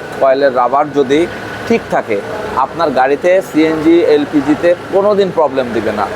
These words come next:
সেটা যেখান থেকেই করেন। অতএব আপনার গাড়ির প্লাগ, I mean স্পেয়ার প্লাগ, গাড়ির কয়েল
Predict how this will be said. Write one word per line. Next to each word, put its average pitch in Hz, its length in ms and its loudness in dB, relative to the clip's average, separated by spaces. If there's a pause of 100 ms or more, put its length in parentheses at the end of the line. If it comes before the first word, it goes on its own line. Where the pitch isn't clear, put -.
(140)
সেটা 196 140 2
যেখান 190 340 0
থেকেই 175 240 2
করেন। 117 280 2 (1040)
অতএব 175 400 2
আপনার 165 360 0
গাড়ির 143 320 2 (140)
প্লাগ, 160 300 2 (1400)
I 139 140 0
mean 160 160 -2 (140)
স্পেয়ার 196 480 0 (100)
প্লাগ, 113 240 0 (1900)
গাড়ির 143 280 2 (100)
কয়েল 156 280 2